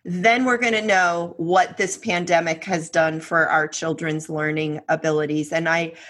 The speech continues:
I still go back to the place, if that kid sitting in that seat is a happy child and has op-, had opportunities to play, and their stress level is down, they're sponges.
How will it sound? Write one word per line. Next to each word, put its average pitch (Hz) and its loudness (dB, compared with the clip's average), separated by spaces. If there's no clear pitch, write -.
I 185 2
still - -2
go 180 2
back 175 2
to 185 -10
the 170 -4
place, 165 -2
if 160 -8
that - 0
kid 220 -2
sitting 214 -6
in 202 -6
that 185 -2
seat 220 -6
is 170 -4
a 131 2
happy 175 -2
child 190 -2
and 156 -4
has 151 -6
op-, 151 0
had 180 0
opportunities 170 -4
to 151 -8
play, 208 0
and 170 0
their 160 -2
stress - -4
level 190 0
is 180 -4
down, 175 0
they're 311 2
sponges. 240 0